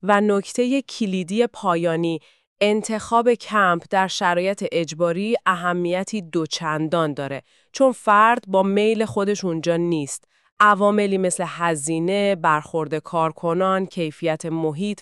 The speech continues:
و امکانات رفاهی می‌تونه تأثیر عمیقی بر تجربه بیمار و در نتیجه روی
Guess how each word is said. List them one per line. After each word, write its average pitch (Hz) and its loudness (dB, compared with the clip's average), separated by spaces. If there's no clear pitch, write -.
و 156 2
امکانات 165 -4
رفاهی 165 -4
می‌تونه 262 -2
تأثیر 226 -6
عمیقی 202 0
بر 170 -2
تجربه 160 -6
بیمار 147 -4
و 170 0
در 175 2
نتیجه 175 0
روی 240 2